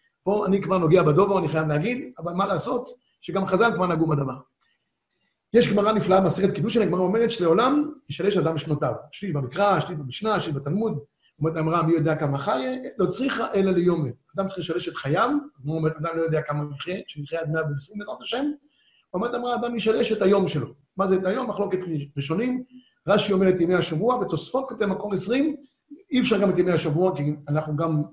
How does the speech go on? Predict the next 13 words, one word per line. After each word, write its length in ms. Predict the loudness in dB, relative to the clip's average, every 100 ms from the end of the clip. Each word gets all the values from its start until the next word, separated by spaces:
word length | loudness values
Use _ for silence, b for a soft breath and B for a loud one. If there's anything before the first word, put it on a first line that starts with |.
| -10
מקווים 400 | -6 2 4 4
שבעזרת 280 | 4 0 2
השם, 280 | 2 0 -4
כשמתחילים 460 | -6 -4 0 -2
שבוע, 340 | -2 0 0 0
גם 80 |
נסיים 220 | -2 -4 -6
אותו 160 | -4
בשמחה 320 | -6 -6 -4
ובששון. 540 | -4 -4 -4 0 0 -2 B B B B B
אלא 180 | 0 2
תוספות 340 | 2 2 2 2
מדבר, 340 | 4 4